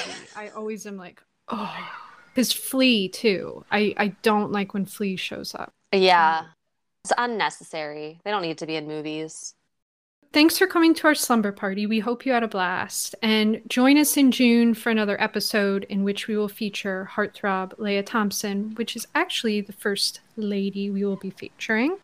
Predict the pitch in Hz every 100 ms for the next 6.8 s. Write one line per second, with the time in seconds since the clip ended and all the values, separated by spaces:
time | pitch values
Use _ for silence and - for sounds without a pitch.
0 | _ _ - 349 453 427 339 269 _ _
1 | _ - 262 262 254 - - 247 277 294
2 | 311 269 262 262 277 233 240 233 226 -
3 | 208 196 196 202 - 320 - 208 220 -
4 | 196 196 196 196 - 220 208 220 220 208
5 | - 226 220 214 - 208 196 - 277 269
6 | - - 214 196 190 190 190 196